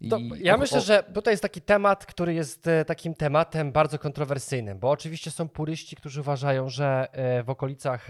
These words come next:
Speaker 2: pięciu metrów od stołu to oczywiście nie może być żadnego jedzenia, e, jeżeli komuś się pocą ręce, to wyprasza gościa na zewnątrz i w ogóle. E, ja wychodzę z takiego założenia, że gry planszowe są spotkaniem przy-, naszych gości przy stole i oni mają się czuć komfortowo.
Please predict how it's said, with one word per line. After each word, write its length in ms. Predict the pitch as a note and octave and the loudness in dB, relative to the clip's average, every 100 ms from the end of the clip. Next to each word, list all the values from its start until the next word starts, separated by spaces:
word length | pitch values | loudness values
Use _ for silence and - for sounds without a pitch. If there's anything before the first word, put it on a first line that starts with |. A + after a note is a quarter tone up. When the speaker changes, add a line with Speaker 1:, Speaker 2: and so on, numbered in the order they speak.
| C3 | -10
Speaker 2:
pięciu 300 | - C#3+ - | -10 -12 -10
metrów 340 | B2+ C3 C3+ B2+ | -10 -10 -10 -8
od 140 | B2 | -8
stołu 380 | - C3+ B2 A2 | -4 -2 -2 -4
to 120 | B2+ | -4
oczywiście 480 | B2 - B2+ - C3+ | -4 -4 -10 -8 -6
nie 80 | B2 | -6
może 220 | B2 A#2+ | -6 -8
być 100 | A#2+ | -8
żadnego 340 | A#2 A#2 A#2+ A#2+ | -8 -6 -6 -6
jedzenia, 720 | A2+ A2+ A#2+ A2+ G#2 G#2 - | -4 -2 -2 -2 -2 -4 -6
e, 460 | G#2+ G#2 G2+ G2+ - | -8 -8 -10 -12 -14
jeżeli 420 | A2 A#2+ A#2+ C3 | -10 -8 -6 -8
komuś 240 | B2+ B2+ | -8 -8
się 100 | - | -10
pocą 280 | C3+ C3+ C3 | -10 -8 -6
ręce, 260 | B2 B2 - | -4 -6 -10
to 120 | A2+ | -12
wyprasza 420 | A#2+ B2+ B2 - | -12 -8 -8 -8
gościa 280 | A2+ A#2 - | -10 -10 -10
na 100 | A#2 | -12
zewnątrz 560 | A2 A#2 G#2+ G#2+ G2+ - - - _ | -8 -8 -8 -12 -14 -20 -20 -20 _
i 80 | C#3 | -8
w 60 | A#2+ | -6
ogóle. 400 | A2 G#2+ A2 B2 _ _ _ _ _ _ - | -4 -4 -4 -6 _ _ _ _ _ _ -12
E, 220 | A#2+ A#2 - | -10 -10 -12
ja 280 | A2+ D#3+ | 4 4
wychodzę 320 | G#3+ D3+ C3+ A#2+ | 4 0 -4 -4
z 40 | |
takiego 320 | B2 - A#2 | -10 -10 -12
założenia, 680 | A2 G#2+ A2 G#2 G#2 A2 C#3 _ _ - | -8 -8 -8 -8 -8 -10 -12 _ _ -12
że 180 | A#2+ C3 | -8 -6
gry 140 | A3 | -4
planszowe 400 | F#3+ D#3+ F3+ E3+ | -4 -4 -4 -6
są 200 | - D3+ | -4 -6
spotkaniem 520 | - C#3+ - D#3+ E3 | -4 -8 -4 -4 -4
przy-, 300 | C#3+ - D3+ | -8 -14 -12
naszych 340 | C#3 C#3+ C#3 B2 | -8 -8 -8 -8
gości 380 | B2 C#3+ - C#3+ | -4 -4 -6 -14
przy 180 | - | -14
stole 300 | B2 - C3 | -10 -6 -4
i 40 | C3+ | -4
oni 140 | C#3+ | -6
mają 140 | D3 B2+ | -6 -8
się 140 | B2+ | -10
czuć 160 | C#3 B2 | -14 -10
komfortowo. 720 | B2+ A2 A#2 A#2 G2+ A#2+ | -10 -8 -6 -4 -4 -6